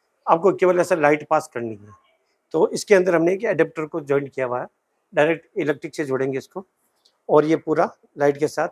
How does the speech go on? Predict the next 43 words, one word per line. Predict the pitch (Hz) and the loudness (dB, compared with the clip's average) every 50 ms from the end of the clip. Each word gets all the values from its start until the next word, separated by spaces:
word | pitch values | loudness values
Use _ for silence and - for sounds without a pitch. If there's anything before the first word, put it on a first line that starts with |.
| - _ _ _ - | -10 _ _ _ -4
हमेशा | 151 151 151 - 165 | -2 -2 -2 -2 -4
जलता | 135 127 131 127 - 131 | -4 -4 -8 -6 -6 -8
रहेगा। | 120 120 123 123 135 | -6 -4 -4 -4 -4
अब | 143 156 165 170 | -6 -4 0 0
ये | 175 | 0
motion | 165 156 151 147 - 175 156 | 2 2 0 0 -2 -6 -10
sensor | 139 - - 135 120 - 147 | -10 -10 -12 -14 -12 -12 -16
काम | 143 _ 127 131 127 | -16 _ -12 -12 -10
नहीं | 135 131 | -10 -10
करेगा, | 120 - 113 113 113 117 117 - _ _ _ _ _ _ _ _ _ 180 | -10 -10 -12 -12 -10 -12 -12 -14 _ _ _ _ _ _ _ _ _ 2
यानी | 170 180 202 208 | 2 4 4 4
ये | 202 214 262 | 4 4 4
all | - 214 202 175 170 170 | 4 4 4 4 4 4
in | 175 170 170 | 2 2 0
one | 170 156 135 | -2 -2 -4
हो | 143 - | -6 -8
चुका | - 160 139 - 147 | -8 -10 -8 -6 -6
है। | 143 208 - _ _ _ _ _ _ _ _ _ _ - | -6 -6 -8 _ _ _ _ _ _ _ _ _ _ 2
आप | - 175 180 | 4 4 4
इसे | 180 131 185 185 180 190 220 233 _ _ _ _ _ _ _ _ _ _ _ | 2 2 2 2 2 2 0 -6 _ _ _ _ _ _ _ _ _ _ _
केवल | 175 165 165 160 | -2 -2 -2 0
लाइट | 147 143 143 143 143 | 2 2 2 2 0
के | 165 | -4
साथ | 151 - 175 165 | -2 -2 -4 -2
देखना | 151 160 147 170 165 147 | -2 -6 -6 -6 -8 -8
चाहते | - - 151 - _ 165 | -6 -10 -10 -10 _ -12
हैं | 180 - _ _ _ _ _ _ _ _ | -14 -14 _ _ _ _ _ _ _ _
तो | 151 | 0
लाइट | 135 135 135 139 143 | 4 4 4 4 4
के | 170 156 | 0 0
साथ | - 175 165 | 2 2 2
भी | 151 165 160 | 2 0 -2
देख | 165 160 | -2 -2
सकते | - - 156 - _ 180 | -4 -6 -12 -10 _ -8
हैं, | 185 | -8
मोशन | 165 147 139 135 135 - 180 170 143 | -6 -6 -6 -6 -6 -6 -6 -8 -8
सेंसर | - - 151 139 - 156 139 | -6 -6 -6 -6 -4 -6 -8
के | 135 - 131 | -8 -12 -14
साथ | - 131 127 117 | -12 -12 -12 -10
भी | 143 170 196 | -10 -12 -12
देख | 175 156 135 117 - | -8 -10 -10 -10 -10
सकते | - 117 - - | -16 -18 -16 -16
हैं। | - 98 95 _ _ _ _ _ _ _ - - _ - - - | -18 -18 _ _ _ _ _ _ _ _ -20 -20 _ -20 -20 -20